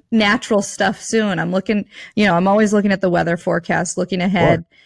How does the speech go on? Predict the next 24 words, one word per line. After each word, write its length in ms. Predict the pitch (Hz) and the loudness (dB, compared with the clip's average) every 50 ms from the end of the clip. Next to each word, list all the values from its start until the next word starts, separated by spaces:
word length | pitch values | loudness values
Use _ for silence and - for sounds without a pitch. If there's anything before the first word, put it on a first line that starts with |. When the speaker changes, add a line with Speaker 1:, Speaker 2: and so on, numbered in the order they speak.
| - - - - _ _ _ _ _ _ - | -20 -20 -20 -20 _ _ _ _ _ _ -4
Speaker 1:
Temperatures 520 | - 262 247 220 - 240 - 247 240 226 226 | 0 0 0 2 0 0 0 2 0 2 2
are 80 | 226 | 2
gonna 180 | 220 220 220 214 | 2 2 2 2
be 100 | 220 214 | 0 0
dropping 480 | 202 214 214 208 208 202 - 208 202 202 | 0 2 2 2 2 0 0 0 0 2
later 280 | 202 196 190 190 190 | 2 2 2 2 2
this 300 | 180 185 180 175 - - | 2 0 -2 -2 -4 -2
week. 260 | 233 233 220 214 214 - | 0 0 0 0 -2 -2
Hopefully 380 | - 190 175 _ - 185 180 175 | -4 -4 -4 _ -2 0 0 0
we 80 | 170 | 0
can 260 | 170 - 180 175 170 | -2 -2 -2 -2 0
make 220 | 202 233 240 240 _ - | 2 2 0 0 _ 0
more 240 | 240 233 226 226 226 | 2 2 2 2 0
snow, 460 | - - - 226 220 220 220 220 208 - | -2 -2 0 0 2 2 2 0 -2 -2
if 240 | - 196 190 - - | -4 -4 -4 -2 -4
not 260 | 185 170 170 - - | -2 -2 -2 -4 -4
get 240 | - 180 196 - - | -4 -4 -4 -4 -8
some 200 | - - 196 185 | -10 -8 -6 -4
natural 500 | 185 202 214 220 214 214 - - 208 202 | -2 -2 0 -2 -2 -4 -4 -4 -2 -2
snow. 520 | 202 - - - 202 196 190 185 - 185 185 | -2 -4 -4 -4 -2 0 0 0 0 -2 -2
So 260 | - - - 160 - - | -2 -4 -2 0 2 2
Speaker 2:
That'd 120 | 95 - | 2 2
be 100 | - 92 | 0 0
nice. 420 | 90 87 80 76 - - - - | 0 0 -2 -2 -4 -6 -8 -10